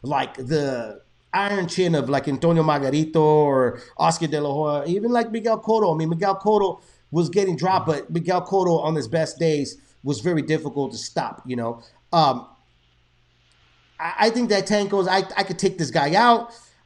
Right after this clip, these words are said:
I can, I can, you know, get past them and then move forward." He was looking at the dollar signs. He wasn't looking at the opponent.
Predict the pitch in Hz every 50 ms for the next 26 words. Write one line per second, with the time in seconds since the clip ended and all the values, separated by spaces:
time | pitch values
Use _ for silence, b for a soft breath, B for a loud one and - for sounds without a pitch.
0 | - - 165 170 165 160 135 127 107 - - 156 160 156 - 147 143 143 131 147
1 | 170 160 143 143 120 117 190 202 202 - - 226 233 226 226 - 240 233 226 226
2 | 180 170 170 185 175 175 175 180 190 185 185 - 196 190 190 190 185 165 156 147
3 | - 180 196 214 208 220 202 185 175 - - - 175 170 175 175 170 170 - 170
4 | 165 165 165 165 151 143 143 156 147 185 170 160 165 165 - 151 147 131 - 135
5 | 123 117 - - 175 165 147 117 107